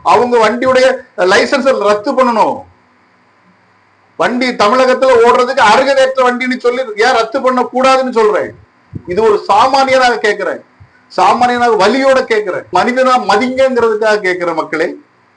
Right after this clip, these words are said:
மக்களே, ஒரே ஒவ்வொரு விஷயங்களையும், இவ்வளவு விஷயங்களை நம்ம நடந்து, நடக்கு, அப்படி இப்படின்னு என்னெல்லாம் சொல்றான்னு கூட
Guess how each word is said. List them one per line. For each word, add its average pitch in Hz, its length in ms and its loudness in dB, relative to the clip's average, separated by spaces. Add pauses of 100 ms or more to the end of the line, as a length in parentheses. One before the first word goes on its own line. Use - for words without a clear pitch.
(200)
மக்களே, 180 360 0 (360)
ஒரே 240 220 0 (120)
ஒவ்வொரு 214 260 2 (120)
விஷயங்களையும், 190 680 -2 (600)
இவ்வளவு 285 440 -2 (140)
விஷயங்களை 269 420 -2
நம்ம 220 220 -2
நடந்து, 240 260 -2 (180)
நடக்கு, 214 260 -6 (100)
அப்படி 220 280 -4
இப்படின்னு 226 340 -6
என்னெல்லாம் 262 500 -2
சொல்றான்னு 226 400 0 (100)
கூட 175 140 2